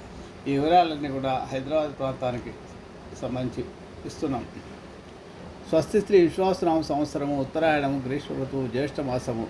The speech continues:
శుక్లపక్షము, ఆదివారము. ఈరోజు తిథి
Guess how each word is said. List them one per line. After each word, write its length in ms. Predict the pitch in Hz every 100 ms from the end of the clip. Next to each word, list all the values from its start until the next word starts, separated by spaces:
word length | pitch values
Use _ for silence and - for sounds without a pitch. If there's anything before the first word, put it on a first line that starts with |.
| -
శుక్లపక్షము, 680 | - - 139 135 - 117 117 - - - - - - -
ఆదివారము. 760 | 143 151 151 143 127 120 - - - - - - - - - - - - - - - - 160
ఈరోజు 320 | 156 190 180 -
తిథి 320 | 165 190